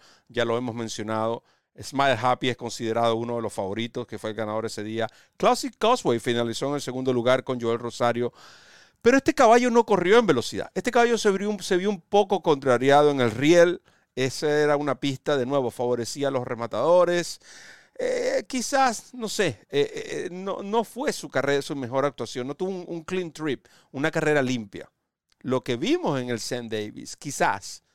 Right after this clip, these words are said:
es la realidad de este caballo que entrena Brian Lynch y que también ha trabajado fenomenal. Es cierto, quizás estamos hablando también mucho sobre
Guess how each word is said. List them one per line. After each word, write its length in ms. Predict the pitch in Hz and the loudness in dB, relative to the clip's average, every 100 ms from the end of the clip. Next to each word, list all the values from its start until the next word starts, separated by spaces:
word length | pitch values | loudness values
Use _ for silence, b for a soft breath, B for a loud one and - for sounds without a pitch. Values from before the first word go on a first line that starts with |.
| _ _ _ _ | _ _ _ _
es 260 | 120 131 147 | -2 0 4
la 300 | 151 143 131 | 6 6 4
realidad 720 | 135 135 131 117 127 135 110 | 2 2 2 2 2 2 2
de 80 | 110 | 0
este 180 | - | -4
caballo 520 | 107 101 101 104 110 - _ _ | -2 -2 -2 -4 -8 -10 _ _
que 120 | - 113 | -8 -8
entrena 400 | 101 113 110 107 | -4 -4 -2 -4
Brian 360 | 107 107 98 | -2 -2 -4
Lynch 300 | 107 110 - | -6 -10 -10
y 100 | - | -8
que 120 | 180 160 | -4 -2
también 280 | 120 160 | 0 0
ha 60 | 120 | 0
trabajado 460 | 117 104 107 110 101 | 0 -2 0 -2 -4
fenomenal. 540 | 104 90 90 85 - _ _ _ _ _ - | -10 -12 -14 -16 -18 _ _ _ _ _ -6
Es 140 | 147 | -4
cierto, 360 | - 202 196 208 | 2 2 4 0
quizás 300 | 147 160 147 | 0 2 2
estamos 320 | 151 156 147 | 2 2 2
hablando 300 | 139 143 143 | 2 2 0
también 320 | 127 123 131 | -2 0 0
mucho 280 | 131 147 156 | 0 -2 -4
sobre 380 | 147 123 117 | -2 0 0